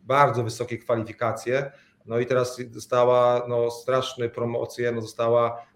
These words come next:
dyrektorem największego w Anglii, a trzeciego albo czwartego na świecie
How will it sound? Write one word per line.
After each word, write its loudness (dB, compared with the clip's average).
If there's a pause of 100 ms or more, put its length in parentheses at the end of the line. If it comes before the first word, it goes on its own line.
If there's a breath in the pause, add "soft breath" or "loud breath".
dyrektorem 2
największego 0 (200)
w -8
Anglii, 0
a -6
trzeciego -2
albo 0
czwartego -2
na -2
świecie -4